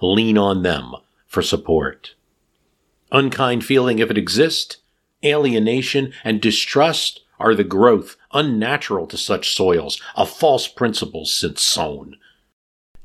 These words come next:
General Washington's administration was steadily and zealously maintained, as we all know, by New England. It was violently opposed elsewhere. We know in what quarter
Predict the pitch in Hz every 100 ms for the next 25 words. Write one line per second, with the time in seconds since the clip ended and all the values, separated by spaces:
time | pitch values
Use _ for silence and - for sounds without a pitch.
0 | - 110 127 151 98 85 90 113 - 110
1 | 110 95 90 98 95 - 90 95 - 80
2 | - - _ 123 131 - - - - 160
3 | 127 98 85 76 - _ - 131 127 110
4 | 98 104 170 170 117 92 - 90 87 90
5 | 101 101 - - 117 98 - - - _
6 | - 92 87 87 117 147 151 160 135 92
7 | 71 - - _ - 98 98 95 95 90
8 | 87 73 64 - - _ _ _ _ _
9 | _ _ - 143 123 - 95 98 92 85
10 | 87 76 90 85 - 78 78 - 71 69
11 | _ _ _ _ _ _ 107 156 113 110
12 | 123 101 87 92 110 - 107 98 82